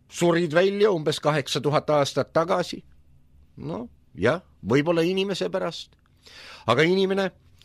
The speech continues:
võttis ette olla mitte ainult imetaja, vaid ka mõtlev imetaja. Ja see ilmselt viis inimese tükk maad kaugemale kui kõikvõimalikud mõtlematud imetajad üldse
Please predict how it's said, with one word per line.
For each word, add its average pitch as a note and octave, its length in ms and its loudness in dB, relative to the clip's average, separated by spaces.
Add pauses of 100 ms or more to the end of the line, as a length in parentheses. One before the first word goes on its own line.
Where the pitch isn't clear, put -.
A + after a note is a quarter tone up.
(240)
võttis E3+ 320 2
ette F3 320 0 (160)
olla D3 340 6
mitte A2+ 380 -2
ainult B2+ 480 -2
imetaja, E3 720 0
vaid B2 320 0
ka G#2+ 180 0
mõtlev B2+ 840 4 (140)
imetaja. A#2 720 0 (280)
Ja F2+ 140 -2
see G#3 320 2 (100)
ilmselt C3+ 600 -2
viis A2+ 320 -4
inimese A#2 500 -4
tükk E3 320 -2
maad D#3+ 320 0
kaugemale C#3+ 640 2 (280)
kui D#3+ 400 2 (260)
kõikvõimalikud C3 840 0
mõtlematud E3+ 680 0
imetajad C3 520 0
üldse C3+ 420 0